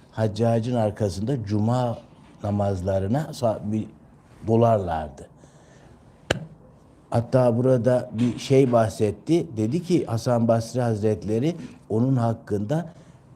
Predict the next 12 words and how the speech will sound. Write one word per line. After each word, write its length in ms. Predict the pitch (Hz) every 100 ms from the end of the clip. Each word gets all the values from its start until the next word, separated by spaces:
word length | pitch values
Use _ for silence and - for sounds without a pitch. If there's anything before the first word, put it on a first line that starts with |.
| - - -
her 260 | - 135 151
ümmetin 540 | - 113 110 110 120
kötülerini 760 | - 104 - 107 113 110 123
getirselerdi, 1000 | 101 98 - 98 - 107 139 185 175 185 185 - -
biz 220 | 95 135 131
Haccacı 840 | 107 110 101 110 107 107 147 110
daha 240 | 104 131
üstün 560 | 101 98 - - 139 107
diye 160 | 127
ayağa 300 | 127 101 101
kaldırırdık." 640 | - 82 76 - 73 - -
dedi. 220 | 78 78